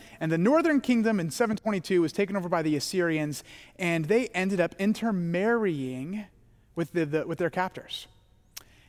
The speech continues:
And so they became what the southern Jews, the nation of Judea, Judea, would end up calling the northern kingdom, the nation of Israel, and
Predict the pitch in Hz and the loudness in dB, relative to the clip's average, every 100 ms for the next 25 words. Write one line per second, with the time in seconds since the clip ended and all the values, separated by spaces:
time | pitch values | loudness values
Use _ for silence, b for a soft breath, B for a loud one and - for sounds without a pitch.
0 | B 185 170 165 147 208 180 185 185 - | B -2 0 0 0 2 4 2 0 0
1 | 240 196 185 190 151 151 - - 226 208 | 2 4 2 0 0 0 -2 2 2 2
2 | 156 143 127 127 143 143 147 - 143 123 | 0 -4 -4 -4 -4 -6 -6 -6 -8 -8
3 | 131 123 143 131 - 135 139 151 123 160 | -8 -4 -2 -2 -8 -8 -4 -2 -2 -4
4 | 151 131 123 - 143 131 127 143 156 139 | -4 -8 -8 -6 -4 -4 -4 0 0 0
5 | 131 131 127 139 131 127 123 139 160 131 | -4 -8 -6 -6 -8 -10 -6 -4 -4 -6
6 | 123 147 139 127 | -6 -4 -4 -6